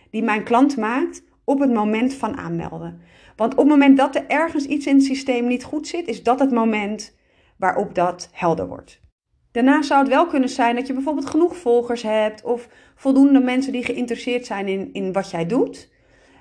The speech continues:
En dat je toch denkt, "Hé, maar mijn conversie is heel erg laag." Hè? Je conversie is, eh, op het moment dat jij, ik noem maar wat, eh, tien mensen op je maillijst hebt staan en vier mensen kopen uiteindelijk jouw product, dan heb je een conversie van veertig procent.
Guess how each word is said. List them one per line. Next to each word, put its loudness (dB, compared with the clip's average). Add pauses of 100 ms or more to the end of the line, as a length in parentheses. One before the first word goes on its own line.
(140)
En -4
dat -2
je -6
toch -2
denkt, 2
"Hé, -2
maar -2
mijn -2
conversie 0
is 2
heel 0
erg -2
laag." -2
Hè? -6
Je -2
conversie -4
is, -4 (460)
eh, -4
op -8
het -6
moment 0
dat -2
jij, 2
ik -6
noem -4
maar -2
wat, -4
eh, -6
tien 0
mensen -2
op -12
je -2
maillijst 2
hebt -8
staan -4
en -4
vier 0
mensen -6 (480)
kopen 4
uiteindelijk -2
jouw -2
product, -4
dan -2
heb -2
je -4
een 0
conversie -4
van -6
veertig -6
procent. -14